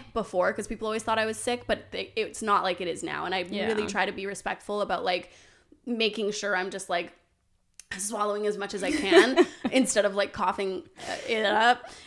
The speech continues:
Speaker 1: But damn, dude, that's, like, fucking crazy. Anyway, what was I gonna say before that? Um, oh yeah. Anyway, what I was gonna say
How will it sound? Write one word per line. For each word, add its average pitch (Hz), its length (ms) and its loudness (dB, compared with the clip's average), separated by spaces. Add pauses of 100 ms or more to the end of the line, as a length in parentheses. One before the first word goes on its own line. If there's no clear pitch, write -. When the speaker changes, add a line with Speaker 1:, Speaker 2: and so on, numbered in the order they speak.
Speaker 1:
But 208 540 4
damn, 202 360 2
dude, 190 180 -2
that's, 190 200 2
like, 196 220 -8
fucking 180 280 -4
crazy. 180 380 -4
Anyway, 190 300 -2
what 202 180 -2
was 214 140 -4
I 208 60 -4
gonna 190 180 -4
say 190 160 -4
before 196 480 -2
that? 180 400 -2 (140)
Um, 185 480 -2
oh 262 80 12
yeah. 190 220 2 (220)
Anyway, 247 280 6
what 220 160 2
I 220 40 4
was 208 120 -2
gonna 202 120 0
say 196 220 -2